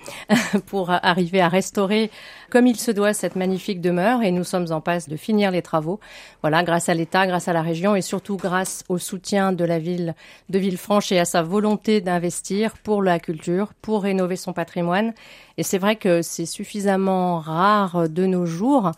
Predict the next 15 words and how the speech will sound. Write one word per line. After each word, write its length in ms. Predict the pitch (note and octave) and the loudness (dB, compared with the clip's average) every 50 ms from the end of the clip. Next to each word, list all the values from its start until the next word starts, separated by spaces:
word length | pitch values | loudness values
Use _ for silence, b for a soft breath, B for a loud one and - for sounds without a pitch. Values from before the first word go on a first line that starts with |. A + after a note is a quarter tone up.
| B B B B B B B B | B B B B B B B B
pour 200 | - F#3+ F3 D#3+ | -6 -4 -2 0
rappeler 360 | E3+ E3 D#3+ - F#3+ G#3+ A#3 | 0 0 0 -2 -2 -4 -4
que, 160 | A3+ - G3 | -2 -2 0
euh, 420 | F3 E3 E3 D#3+ D#3 D#3 D#3 D3+ D3+ | 2 2 4 4 2 2 0 0 -2
voilà, 280 | C#3+ C#3+ B2+ B2 D3+ F#3 | -2 -4 -4 -2 -2 -2
notre 200 | F3 D#3 - - | -4 -4 -4 -2
collectivité, 840 | F3+ E3 D#3+ D#3 - - E3+ D3+ D3+ C#3+ - - F3 F#3 F#3 F3 | -2 0 0 -2 -4 -8 -8 -6 -8 -6 -4 -2 -2 0 0 0
euh, 120 | D#3+ D3 D3 - - b b b b b | -2 -2 -4 -6 -10 b b b b b
Villefranche-sur-Saône, 720 | F3 - - - F3+ E3+ - - D3+ - - G3 G3 G3+ - - | -14 -10 -6 -4 -4 -4 -4 -6 -8 -4 -4 -2 -2 -2 0 0
investit 560 | F#3 F3+ E3+ F3 E3 - - - - G#3 - - | 0 2 2 0 -2 -2 -4 -4 -4 -6 -4 -2
encore 500 | - F#3 F#3 - - E3+ E3 F3+ F#3+ - - | -2 -2 0 0 0 0 2 0 -2 -6 -8
beaucoup 380 | D#3 D#3+ G#3 - - - F#3+ G3+ | -6 -6 -6 -4 -4 -4 -6 -6
pour 200 | - - F3+ F3 | -6 -4 -2 -2
la 100 | E3+ D#3+ | -2 -2
culture. 460 | - - E3 D#3 - - D3+ D3 D#3+ | -4 -6 -10 -8 -10 -10 -10 -10 -10